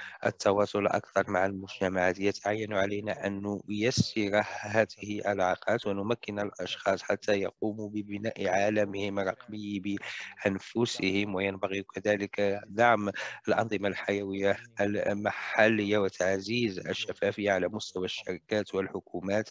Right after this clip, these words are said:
إنه أمور أساسية حتى نتمكن من تناول موضوع الفضاء الرقمي في إطار التزام شامل يزيد من الثقة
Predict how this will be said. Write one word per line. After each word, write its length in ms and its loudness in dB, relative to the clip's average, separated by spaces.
إنه 320 -2
أمور 360 0
أساسية 580 0
حتى 320 0
نتمكن 800 0
من 200 -4
تناول 840 6
موضوع 520 2
الفضاء 640 2
الرقمي 840 -2
في 360 0
إطار 420 6
التزام 960 4
شامل 1080 2
يزيد 380 2
من 280 0
الثقة 800 2